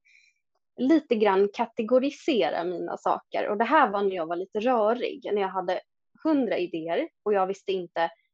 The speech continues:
hur ska jag få ner det här på ett sätt som blir tydligt? Det var liksom, jag hade så mycket och jag hade inget konkret.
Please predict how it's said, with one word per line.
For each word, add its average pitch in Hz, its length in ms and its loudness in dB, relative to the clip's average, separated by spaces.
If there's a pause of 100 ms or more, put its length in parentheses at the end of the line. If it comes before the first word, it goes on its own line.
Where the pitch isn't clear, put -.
(240)
hur 311 300 0
ska - 200 -8
jag 156 140 -4
få - 80 -6
ner 175 220 -2
det - 80 -4
här 165 100 2
på - 160 -16
ett - 100 -14
sätt - 280 -8
som 196 200 -2
blir 165 200 -2 (200)
tydligt? - 680 0
Det 208 140 4
var 185 200 6
liksom, 156 500 -2 (680)
jag 240 220 6
hade 226 240 4
så 180 200 -4
mycket 170 500 -4
och 226 100 2
jag 214 80 4
hade 202 200 4
inget 185 360 -4
konkret. - 440 -6